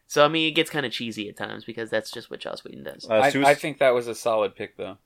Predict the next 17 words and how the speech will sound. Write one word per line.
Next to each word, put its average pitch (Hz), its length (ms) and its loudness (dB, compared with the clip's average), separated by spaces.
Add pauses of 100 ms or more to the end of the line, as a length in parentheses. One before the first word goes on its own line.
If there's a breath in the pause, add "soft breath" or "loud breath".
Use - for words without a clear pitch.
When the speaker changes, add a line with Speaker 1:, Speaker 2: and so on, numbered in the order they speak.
Speaker 3:
The 104 100 -18
Superman 95 640 -16 (220)
Returns. 92 560 -14 (100)
Speaker 2:
Mm-hmm. 104 300 -6 (180)
Speaker 3:
Yeah, 95 240 -12 (140)
that's 101 180 -16
a - 40 -18
solid 90 420 -6
pick - 180 -6
for 87 160 -4
a 85 180 -4 (220)
almost 87 380 -12
good. 90 220 -12 (120)
Speaker 2:
Uh, 107 140 2
Suicide 135 420 -2
Squad, 127 300 0
I, 92 240 2